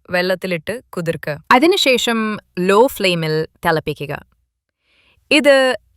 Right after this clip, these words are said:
ഇരുന്നൂറ് എം എല്ലിലേക്ക് കുറുകി വരുമ്പോ, അതായത് പകുതിയിലേക്ക് കുറുകി വരുമ്പോ, അടുപ്പിൽ നിന്ന് മാറ്റി അരിച്ചെടുക്കുക. ഇത്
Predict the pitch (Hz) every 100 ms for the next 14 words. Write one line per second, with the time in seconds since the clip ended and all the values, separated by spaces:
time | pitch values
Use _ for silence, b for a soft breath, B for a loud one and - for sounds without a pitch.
0 | - 285 330 359 359 330 202 202 208 214
1 | 202 190 - 185 - - 294 302 294 233
2 | 175 160 151 - _ _ _ 190 190 165
3 | 156 175 - _ _ _ - 269 277 349
4 | 339 220 185 208 185 170 175 175 156 151
5 | 156 247 _ _ _ _ 247 294 - 339
6 | 277 226 208 170 160 - 165 - _ -
7 | 233 277 - 165 143 147 139 - _ _
8 | _ _ _ - 339